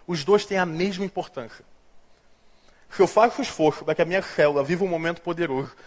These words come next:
eu tenho que chegar aqui no sábado falando assim, esse lugar vai viver o que eu experimento na minha célula. Você experimenta poder e graça na tua célula? Você experimenta conversão na tua célula? Você experimenta o novo mover de Deus na tua célula?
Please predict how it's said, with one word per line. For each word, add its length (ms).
eu 80
tenho 140
que 60
chegar 160
aqui 140
no 100
sábado 400
falando 200
assim, 160
esse 180
lugar 380
vai 140
viver 400
o 40
que 140
eu 60
experimento 640
na 80
minha 180
célula. 480
Você 180
experimenta 460
poder 340
e 60
graça 360
na 80
tua 160
célula? 460
Você 80
experimenta 440
conversão 480
na 100
tua 160
célula? 440
Você 80
experimenta 480
o 20
novo 240
mover 380
de 100
Deus 220
na 80
tua 180
célula? 400